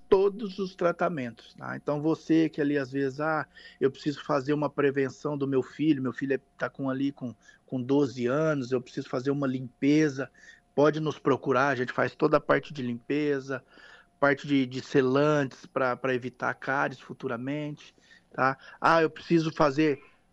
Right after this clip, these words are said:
uma correção que meus dentes estão tortos", a gente vai trabalhar com, com a, com a ortodontia,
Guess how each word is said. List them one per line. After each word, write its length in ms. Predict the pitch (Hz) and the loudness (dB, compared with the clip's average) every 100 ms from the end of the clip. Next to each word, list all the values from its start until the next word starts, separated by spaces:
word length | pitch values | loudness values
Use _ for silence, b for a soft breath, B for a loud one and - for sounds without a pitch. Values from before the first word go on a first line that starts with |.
| - | -8
uma 240 | 156 147 | 0 0
correção 680 | 139 139 139 - 156 151 139 - B B - | 2 2 2 2 -2 -2 -2 -8 B B -10
que 100 | 147 | 0
meus 220 | 147 127 | 2 2
dentes 240 | 139 135 | 0 -4
estão 240 | - 139 127 | -4 -4 -2
tortos", 480 | - 143 147 - | 0 2 2 0
a 20 | 120 | -6
gente 220 | 131 - | -6 -2
vai 120 | 135 | -2
trabalhar 520 | 135 135 127 131 127 | 0 0 0 2 0
com, 100 | - | -4
com 300 | - - 131 | -8 -2 0
a, 40 | 120 | 0
com 140 | - | 0
a 40 | 127 | 2
ortodontia, 840 | 123 127 120 120 113 151 143 | 2 0 -4 -4 -6 -2 0